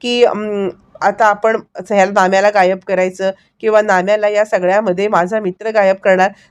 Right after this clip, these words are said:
तर ऐश्वर्याला वाटतं की माझ्या बाबांनीच, डॅडांनीच हे काम केलंय. ती ताबडतोब डॅडाला कॉल कर-, ती डॅडाला कॉल करून सांगते, "डॅडा, तू तर परफेक्टच काम केलंस, म्हणजे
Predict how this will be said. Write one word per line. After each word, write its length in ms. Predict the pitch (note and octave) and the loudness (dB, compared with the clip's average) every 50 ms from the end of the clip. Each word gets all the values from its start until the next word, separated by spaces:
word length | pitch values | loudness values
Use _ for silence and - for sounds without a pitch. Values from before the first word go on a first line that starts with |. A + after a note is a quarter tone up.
| _ _ | _ _
तर 100 | - F4+ | 0 2
ऐश्वर्याला 500 | E4 C#4 B3 A#3 - C#4 B3+ A3+ G3 F#3 | 2 2 0 -2 -2 -2 0 0 2 2
वाटतं 360 | F#3 G3 G#3+ G#3+ _ - A3 A3+ A3+ | 2 2 2 0 _ -2 -2 -2 -4
की 240 | - - C#4+ D4 - _ _ _ _ _ E3 E3 F#3+ - - | -6 -8 -8 -8 -8 _ _ _ _ _ -16 -16 -16 -14 -2
माझ्या 280 | G3 G3 G3 G3 G#3+ A3+ | 2 2 2 4 4 4
बाबांनीच, 560 | A3+ F#3 F3+ F3+ G#3+ A#3 A3+ G#3+ A#3 B3 - F#3 | 4 4 4 4 2 2 0 -6 -8 -10 -4 0
डॅडांनीच 520 | G3 F3+ F3 F#3+ G3+ G#3+ A3 A#3+ B3+ - - | 0 0 2 2 0 -2 -4 -10 -10 -8 -8
हे 100 | F#3+ F#3+ | -8 -6
काम 280 | F#3 - E3 F3+ A3 C4+ - | -2 -2 -2 -2 -2 -4 -6
केलंय. 240 | - G3+ F3 D#3+ D3 _ _ _ _ _ _ _ - | -4 -4 -4 -6 -12 _ _ _ _ _ _ _ -2
ती 100 | F4 F4+ | -2 -2
ताबडतोब 640 | F4+ - D#4 C4+ B3+ A3 C4+ D#4+ D#4+ - D#4 D#4 D#4 - | 0 2 2 2 4 2 0 -2 0 -2 -2 -2 -2 0
डॅडाला 360 | A3 G#3+ F#3 F#3 G3 G#3 A#3 | 2 2 2 2 2 0 0
कॉल 280 | A#3+ - A#3+ F#3+ F3+ F3+ | 0 2 2 2 2 0
कर-, 320 | - F3+ - _ - - | -4 -6 -8 _ -2 2
ती 120 | C#4+ D4 | 2 4
डॅडाला 440 | C#4 A#3+ G#3 F#3 F#3 G#3+ A#3 G#3+ A3+ | 4 4 4 4 4 2 4 2 2
कॉल 260 | A#3+ - G#3+ F3+ F#3 | 2 2 2 2 2
करून 280 | F#3+ F#3 G3 F#3+ G3 G3+ | 0 -4 -6 -6 -6 -6
सांगते, 360 | F#3+ - B3+ C4 B3+ - A#3+ | -2 -2 -2 -2 0 0 0
"डॅडा, 300 | A#3 G#3+ F3+ F3+ G3 A#3+ C#4+ _ _ _ _ _ _ _ | 2 2 4 4 2 0 0 _ _ _ _ _ _ _
तू 80 | G#3+ G3+ - | -14 -4 -2
तर 100 | A3 A3 | -4 -4
परफेक्टच 760 | G#3+ _ A3 G#3 G#3 G#3 - C#4 C#4 C#4 - - D#4+ D#4 D#4+ | 2 _ 2 2 2 2 2 0 0 2 0 0 0 0 0
काम 260 | - D4+ B3 A#3+ A#3+ | 0 0 2 2 0
केलंस, 360 | A#3 A#3 A3+ G#3 G3+ G#3 G#3+ - _ _ _ _ _ _ | 0 0 0 2 0 -2 -2 -6 _ _ _ _ _ _
म्हणजे 280 | - F#3 F#3 E3+ F3+ F#3+ | -2 0 2 4 2 2